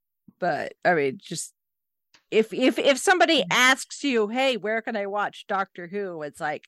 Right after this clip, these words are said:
Speaker 1: <gasps> classic or new?
Speaker 2: Right.
Speaker 1: Which Doctors?
Speaker 2: Uh-huh. Yes.
Speaker 1: Do you care about choosing which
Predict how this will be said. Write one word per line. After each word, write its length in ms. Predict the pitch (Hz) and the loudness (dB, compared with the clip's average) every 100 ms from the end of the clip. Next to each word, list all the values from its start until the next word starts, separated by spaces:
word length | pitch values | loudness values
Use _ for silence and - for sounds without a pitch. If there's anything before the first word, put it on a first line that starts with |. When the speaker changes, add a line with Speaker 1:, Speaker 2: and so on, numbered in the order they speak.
| - | -18
Speaker 1:
<gasps> 1500 | 254 262 269 277 262 220 _ _ _ _ _ _ _ _ | -16 -14 -14 -16 -18 -20 _ _ _ _ _ _ _ _
classic 600 | _ 196 185 240 - 320 | _ 0 0 0 -2 -6
or 180 | 359 370 | -4 -4
new? 1120 | 302 294 247 240 233 233 233 240 240 254 262 - - | -4 -2 0 0 2 0 -2 -2 -2 -4 -8 -12 -4
Speaker 2:
Right. 440 | 190 202 160 160 - 170 - 208 | 0 2 2 -2 -4 -14 -18 -8
Speaker 1:
Which 440 | 220 240 240 - | -4 -2 -4 -8
Doctors? 1400 | 269 233 226 226 - 240 226 214 208 202 202 202 208 - - | -2 0 2 -2 -6 -8 -6 -6 -6 -8 -8 -10 -16 -16 -4
Speaker 2:
Uh-huh. 800 | 196 190 190 180 175 170 170 180 - _ _ _ | 0 2 2 2 2 0 0 -2 -6 _ _ _
Yes. 260 | 170 120 - | -2 -2 -4
Speaker 1:
Do 100 | 214 | -8
you 440 | 208 214 220 214 | -8 -6 -4 -6
care 880 | 202 285 233 233 240 233 233 233 226 | -6 -8 -6 -4 -2 -2 -2 -2 -2
about 380 | 220 220 196 185 | -4 -4 -6 -6
choosing 640 | - - 254 262 262 285 247 | -12 -14 -12 -12 -14 -16 -12
which 220 | 254 226 | -10 -10